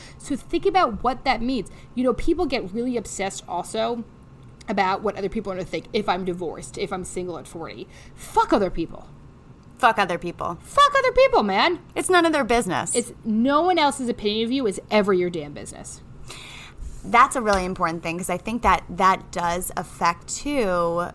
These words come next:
Speaker 2: you know, how you feel about yourself in your single life. Like, how are other people going to see me, right? Like, "Oh, you know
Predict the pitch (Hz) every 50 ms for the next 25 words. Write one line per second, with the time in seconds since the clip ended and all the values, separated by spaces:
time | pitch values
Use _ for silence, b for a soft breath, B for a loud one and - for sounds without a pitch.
0 | - - - - - - - - - - 196 202 190 180 180 185 180 190 185 185
1 | 185 180 175 175 - 190 175 175 165 170 165 160 - 165 165 - - 160 151 156
2 | 165 - - - - - - - - - - - - - - - - - - 190
3 | 180 175 170 156 165 - - 170 - - - 87 95 - - - 190 185 - -
4 | 226 226 247 254 - - 190 180 196 190 - - - 190 - - 170 165 170 160
5 | 160 160 160 - 170 160 - - 175 160 104 - - 85 87 82 - - - 185
6 | 180 185 185 175 - B B B B B B B B 190 185 - - - 220 226
7 | 226 220 214 214 208 202 196 190 190 - 190 196 190 185 170 170 175 180